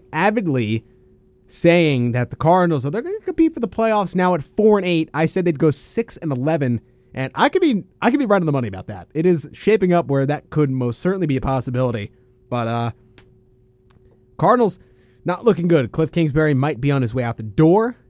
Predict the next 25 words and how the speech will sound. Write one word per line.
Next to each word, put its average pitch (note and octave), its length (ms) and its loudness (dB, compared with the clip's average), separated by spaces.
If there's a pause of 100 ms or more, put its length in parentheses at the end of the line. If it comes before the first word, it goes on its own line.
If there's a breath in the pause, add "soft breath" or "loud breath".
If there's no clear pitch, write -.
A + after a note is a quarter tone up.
(160)
Uh, A2+ 240 -6
<laughs> - 0 -
Kyler - 400 0
Murray D#3 260 0
in E3 80 0
his G#2+ 100 -8
postgame, F3 600 -4 (580 soft breath)
I B2+ 80 -6
can't C#3 240 -4
say D3 140 0
it C3 60 0
on B2 120 0
air, B2+ 160 0
but A2+ 140 -4
he B2+ 120 -4
said B2+ 300 -4
we A#2+ 220 -2
looked A#2+ 320 -4
kind B2 280 -4
of G#2+ 360 -8 (280)
something D#3 520 -2
on A2+ 180 -4
offense. A#2 500 -4
So, A2+ 320 -6
uh, A2 200 -4